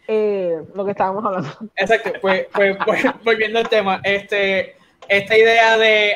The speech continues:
Speaker 2: art, eh, lo que le llaman artist-driven movies, Wolfman, Invisible Man, Drácula, en eso estoy más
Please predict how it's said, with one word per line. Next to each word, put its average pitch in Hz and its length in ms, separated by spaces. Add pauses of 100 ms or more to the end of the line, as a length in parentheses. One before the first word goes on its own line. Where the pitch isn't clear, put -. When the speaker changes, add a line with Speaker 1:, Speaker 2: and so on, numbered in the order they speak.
(100)
Speaker 2:
art, 208 420
eh, 185 240
lo 180 140
que 185 140
le 185 160
llaman 190 340
artist-driven 196 1200 (400)
movies, 196 600 (800)
Wolfman, 196 580
Invisible 190 460
Man, 185 300
Drácula, 170 540 (320)
en - 80 (160)
eso 247 140
estoy 208 200
más 208 120